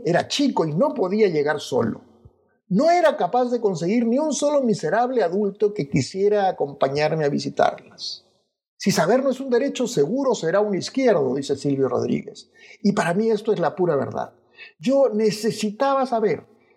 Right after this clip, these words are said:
pero para ello no tenía más opción que preguntarle a mi padre cómo era que semejantes maravillas, monjes y mentalistas, eran posibles.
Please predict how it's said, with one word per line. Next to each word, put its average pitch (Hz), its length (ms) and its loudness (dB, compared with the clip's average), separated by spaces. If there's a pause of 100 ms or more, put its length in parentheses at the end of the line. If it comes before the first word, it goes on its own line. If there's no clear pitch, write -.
(240)
pero 156 200 4
para 135 220 0
ello 220 220 0
no 214 100 -2
tenía 202 240 0
más 233 240 0
opción 247 340 -2
que 226 120 -2
preguntarle 180 560 0
a - 20 -4
mi 175 100 -8
padre 165 440 -2
cómo 285 300 -2
era 233 220 2
que 160 120 -4
semejantes 220 640 0
maravillas, 160 720 -2 (460)
monjes 196 520 0
y 147 40 -2
mentalistas, 226 960 0 (240)
eran 170 420 2
posibles. - 920 -6